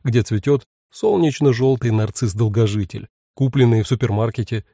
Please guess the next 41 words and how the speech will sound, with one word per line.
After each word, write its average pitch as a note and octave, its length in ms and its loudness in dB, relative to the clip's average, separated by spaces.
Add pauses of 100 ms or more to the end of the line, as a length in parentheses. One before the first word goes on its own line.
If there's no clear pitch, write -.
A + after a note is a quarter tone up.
ещё A#2 280 -2
в - 40 -6
феврале. G2 540 -4 (500)
И, B2 180 -2
в G2 160 -4
общем, F3+ 280 -2
уже F#3 180 -2
понятно, F#3+ 480 -4
что D3 240 -2
это C#3+ 160 0
не C#3 140 2
случайное D3 680 0
временное A2 520 2
улучшение, A2 760 -2 (260)
а A#2+ 120 2
нормальное C3+ 680 0
развитие C3+ 440 -2
событий. C#3+ 580 -2 (300)
Врачи B2+ 340 -2
обещали, F#3+ 460 -2
что - 160 0
именно F3+ 380 4
так C#3 220 -2
теперь D#3 280 -2
всё D#3 180 -2
и C#3 80 2
будет. A#2 440 -4 (280)
А B2 80 0
я D3 240 2
им G2 140 0
не F#2+ 100 0
верила, B2+ 420 -2
дура. B2 360 -6 (500)
И, C#3+ 60 -8
похоже, G3 480 -4
не G3 240 0
очень-то E3 400 2
верю D3 300 0
до G#2 100 -2
сих - 220 -4
пор. D3+ 280 -2